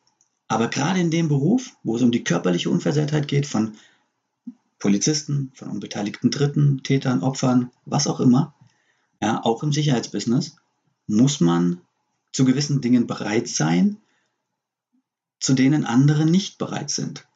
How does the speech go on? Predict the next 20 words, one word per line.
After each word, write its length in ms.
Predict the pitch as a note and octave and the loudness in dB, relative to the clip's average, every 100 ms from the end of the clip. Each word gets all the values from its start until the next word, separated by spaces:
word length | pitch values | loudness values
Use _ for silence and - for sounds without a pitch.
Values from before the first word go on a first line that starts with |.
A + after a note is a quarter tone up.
| _ | _
weil 260 | - F#2 G#2 | -8 -4 2
man 220 | B2+ E3+ | 2 2
einfach 580 | - A2+ B2+ E3+ F3 - - - _ _ _ _ _ _ _ | -2 -2 -2 -2 -4 -6 -18 -20 _ _ _ _ _ _ _
eine 200 | - G#2+ | -4 -2
gewisse 280 | A#2 G#2+ G#2 | 0 -2 -4
Funktion 480 | - G2+ - A2+ C#3 | -2 -2 0 2 4
hat, 120 | F#3 | 2
eine 160 | - A2 | 0 0
Garantenstellung, 600 | - G#2+ C#3 - D#3+ A3+ | 0 0 0 0 0 0
ich 120 | - | 0
sagte 260 | - - - | -2 -4 -2
es 80 | - | -2
eben 180 | C#3+ | 0
schon, 420 | C#3+ D3+ F#3+ - - _ _ _ _ _ _ - | 0 2 2 0 -12 _ _ _ _ _ _ -6
und 200 | A2 - - _ _ | -6 -6 -14 _ _
denen 220 | A2+ G#2 | 0 2
muss 160 | A2+ G#2 | 2 0
ich 140 | B2+ | -2
gerecht 360 | - D#3+ F#3 - | -2 -4 -6 -8
werden. 320 | - F3+ C#3+ | -10 -10 -12